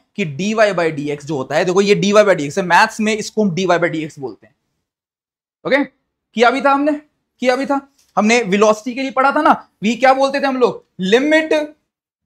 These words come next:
delta t tending to zero, delta x upon delta t, इसी को हमने क्या लिखा था? डीएक्स by डीटी, वेलोसिटी,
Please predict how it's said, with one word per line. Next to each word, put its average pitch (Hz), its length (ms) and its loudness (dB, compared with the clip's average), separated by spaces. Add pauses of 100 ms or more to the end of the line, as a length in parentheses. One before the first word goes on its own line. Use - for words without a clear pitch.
(200)
delta 254 600 2
t 302 180 -4 (380)
tending 247 340 -2
to 247 160 -4
zero, 262 340 0 (1040)
delta 277 460 2 (120)
x 262 240 -8 (120)
upon 240 460 0
delta 233 440 0
t, 233 160 -6 (260)
इसी 254 240 -4
को 262 120 0
हमने 247 220 0
क्या 247 180 0
लिखा 247 260 2
था? 254 540 4
डीएक्स 190 480 -6
by 180 240 2 (440)
डीटी, 151 460 -8 (1000)
वेलोसिटी, 175 680 -4